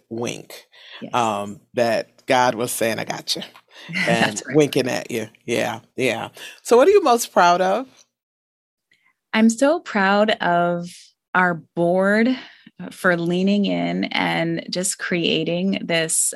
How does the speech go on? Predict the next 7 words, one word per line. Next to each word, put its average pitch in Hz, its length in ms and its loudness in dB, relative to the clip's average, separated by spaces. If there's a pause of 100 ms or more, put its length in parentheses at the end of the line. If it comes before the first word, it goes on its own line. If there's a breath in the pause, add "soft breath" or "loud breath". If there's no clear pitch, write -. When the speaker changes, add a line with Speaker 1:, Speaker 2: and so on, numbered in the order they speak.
Speaker 2:
um, - 580 -2 (480)
beautiful 190 800 -2 (400)
program. 185 800 -2 (920 loud breath)
People 240 340 0
that 185 440 0
hear 196 520 0
about, 180 500 -2